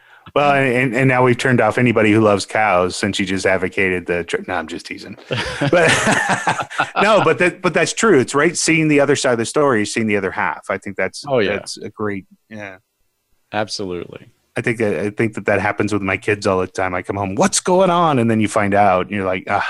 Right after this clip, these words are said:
Speaker 1: I'm a jerk for even being mad." <laughs>
Speaker 2: Yeah. Yeah. You gotta stay in that place of humility. And, uh, it's hard to do sometimes because we wanna jump to a conclusion. And we're problem solvers, right? We're problem
Speaker 1: Right.
Speaker 2: solvers. So.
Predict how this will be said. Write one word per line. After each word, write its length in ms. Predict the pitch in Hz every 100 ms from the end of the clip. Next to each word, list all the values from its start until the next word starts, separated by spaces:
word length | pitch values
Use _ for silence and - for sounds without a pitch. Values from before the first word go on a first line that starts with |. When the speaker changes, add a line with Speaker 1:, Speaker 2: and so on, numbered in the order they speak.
| -
Speaker 1:
I'm 140 | 104
a 60 | 95
jerk 440 | - - 101 98
for 120 | - 98
even 260 | 98 98
being 260 | 98 98 92
mad." 380 | 101 110 87 - -
<laughs> 520 | 175 185 - 185 -
Speaker 2:
Yeah. 260 | - 95 87 127 _
Yeah. 120 | 113
You 120 | 104 110
gotta 160 | 175
stay 240 | - 165 147
in 80 |
that 160 | 139 131
place 240 | 131 127 127
of 100 | 110
humility. 600 | 117 113 117 98 90 95
And, 260 | 92 92
uh, 180 | 95 92
it's 160 | 107 -
hard 180 | 113 117
to 60 | 110
do 200 | 120 123
sometimes 500 | 107 95 104 95 92
because 260 | 95 95
we 80 | 98
wanna 200 | 98 98
jump 260 | 82 104 101
to 120 | 107
a 60 | 95
conclusion. 440 | - 98 110 117
And 80 | 139
we're 80 | 160
problem 380 | 160 247 285 175
solvers, 500 | - 120 95 92 101
right? 140 | 143
We're 80 | 156
problem 400 | - - 202 131
Speaker 1:
Right. 160 | 107 -
Speaker 2:
solvers. 520 | 95 90 90 - - _ _ _ _ -
So. 260 | - 82